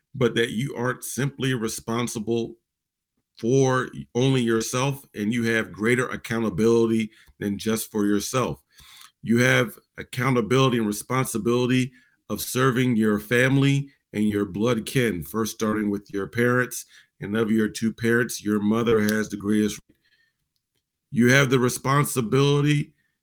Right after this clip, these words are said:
to be of benefit and not be apathetic of what's going on in your community, which then extends outside of your house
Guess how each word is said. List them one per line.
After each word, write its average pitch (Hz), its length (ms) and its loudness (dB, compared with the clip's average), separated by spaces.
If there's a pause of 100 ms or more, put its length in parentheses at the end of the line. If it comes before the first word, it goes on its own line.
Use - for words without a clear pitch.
(240)
to 117 140 2
be 135 280 6
of 90 220 0
benefit 131 640 2 (1400)
and 113 160 0
not 123 240 0
be 120 220 0
apathetic 131 560 0
of 107 140 -4
what's 113 220 -2
going 123 360 -2
on 117 120 0
in 113 40 2
your 107 120 0
community, 110 600 2
which 101 220 -8
then 127 160 -2
extends 131 500 -2
outside 113 460 -4
of 107 100 -2
your 107 180 0
house 117 460 -2